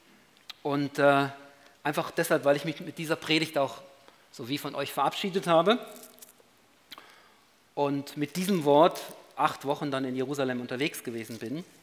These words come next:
Kapitel drei, Vers sechs oder Vers fünf noch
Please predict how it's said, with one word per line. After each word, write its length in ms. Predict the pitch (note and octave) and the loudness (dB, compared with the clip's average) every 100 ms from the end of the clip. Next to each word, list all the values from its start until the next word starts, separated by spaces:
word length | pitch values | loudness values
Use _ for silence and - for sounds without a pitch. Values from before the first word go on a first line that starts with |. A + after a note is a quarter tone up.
| _ _ _ - - - - - _ _ _ B2 | _ _ _ -20 -20 -20 -20 -20 _ _ _ -10
Kapitel 220 | C3 C3 | -4 -2
drei, 240 | B2+ C#3 | 2 2
Vers 260 | - C#3 - | 2 0 4
sechs 480 | D#3+ F#3+ - - - _ _ _ _ _ _ _ _ _ _ _ _ _ _ _ _ - - _ _ - | 2 2 -4 -8 -12 _ _ _ _ _ _ _ _ _ _ _ _ _ _ _ _ -20 -20 _ _ -2
oder 160 | C#3 | 0
Vers 220 | C3+ B2+ - | 2 -2 0
fünf 300 | E3+ F#3 D3 | -2 -2 -4
noch 160 | C3+ | -6